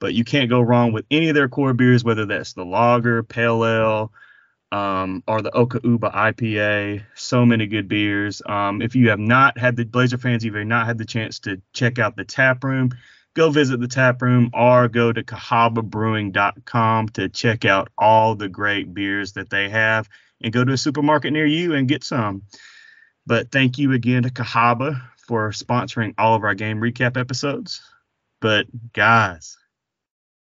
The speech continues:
U A B gets it done. Early on in that first quarter, I was starting to have my doubts, but give this team and coaching staff credit. I,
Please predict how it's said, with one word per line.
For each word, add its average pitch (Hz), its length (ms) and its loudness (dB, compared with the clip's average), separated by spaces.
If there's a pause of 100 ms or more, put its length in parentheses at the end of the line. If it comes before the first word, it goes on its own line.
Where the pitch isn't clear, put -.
(120)
U 101 160 -8
A 110 80 -4
B 123 160 -2
gets 135 200 -2
it 160 120 -8
done. 131 480 2 (640)
Early 117 340 -2
on 160 220 2
in 151 60 0
that 139 160 0
first 160 260 -2
quarter, 139 400 2
I 117 120 4
was 117 300 -4 (300)
starting 330 360 0
to 247 120 4
have 233 100 2
my 196 160 -4
doubts, - 600 -4 (480)
but 123 260 -4
give 170 480 -2
this 151 460 -6 (180)
team 143 480 -4 (160)
and 143 240 -4
coaching 143 460 -4
staff 110 360 -2 (180)
credit. - 440 -4 (480)
I, 101 180 -2